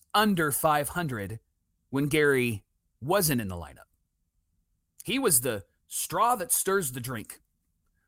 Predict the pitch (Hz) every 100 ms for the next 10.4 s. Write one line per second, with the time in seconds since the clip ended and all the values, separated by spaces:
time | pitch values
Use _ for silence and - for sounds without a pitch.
0 | _ _ _ - 233 247 - - 190 170
1 | 131 - 104 85 - _ _ _ _ _
2 | _ _ _ - - 143 127 196 190 202
3 | 196 190 180 - - _ _ _ _ -
4 | 175 160 170 180 175 170 143 165 160 131
5 | 117 - 165 170 151 180 202 147 139 151
6 | 131 131 147 156 185 - 208 202 220 226
7 | 240 - _ _ _ _ 151 135 175 185
8 | - 180 180 127 170 175 143 - _ _
9 | - 156 170 160 143 117 196 143 104 131
10 | 160 - 131